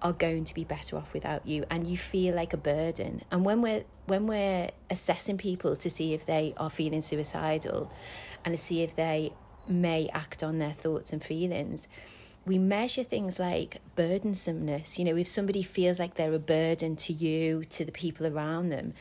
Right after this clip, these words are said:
then it may be that they're considering ending their life. And we measure hopelessness as well,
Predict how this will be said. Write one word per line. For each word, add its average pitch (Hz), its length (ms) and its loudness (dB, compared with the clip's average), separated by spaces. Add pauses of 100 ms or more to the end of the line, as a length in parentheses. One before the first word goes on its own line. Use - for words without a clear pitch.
(340)
then 185 120 6
it - 140 0
may 185 340 2
be 190 140 -4
that - 220 -2
they're 156 120 0
considering 156 840 -2
ending 151 340 -2
their 151 160 -2
life. 160 460 -4
And 190 100 2
we 202 120 0
measure 233 320 0
hopelessness 233 800 -4
as 226 160 -6
well, 214 300 -6